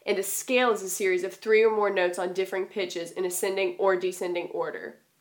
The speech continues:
Along with these three important concepts, two other important concepts are genus and tetrachords. Genus are divided into three genera, diatonic, chromatic, and enharmonic. And tetrachords are four notes spanning a perfect fourth.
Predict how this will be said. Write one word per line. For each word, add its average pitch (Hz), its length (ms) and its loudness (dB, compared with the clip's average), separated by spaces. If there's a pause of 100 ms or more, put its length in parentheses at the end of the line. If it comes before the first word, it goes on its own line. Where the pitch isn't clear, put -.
(300)
Along 202 320 4
with 247 100 0
these 311 200 0
three 285 160 0
important 285 360 0
concepts, 320 720 2 (200)
two 294 180 0
other 240 180 4
important 220 440 0
concepts 196 480 2
are 175 320 -4
genus 226 360 2
and 196 160 -4
tetrachords. 180 760 -4 (680)
Genus 247 400 0
are 240 80 2
divided 196 460 6
into 185 160 -4
three 240 260 -2
genera, 190 460 2 (100)
diatonic, 185 760 2 (100)
chromatic, 170 640 0
and 185 160 2
enharmonic. 180 640 -2 (440)
And 208 120 -4
tetrachords 190 800 0 (180)
are 196 140 4
four 247 360 6
notes 214 320 2
spanning 180 420 2
a 175 40 -4
perfect 180 380 -6
fourth. - 540 -6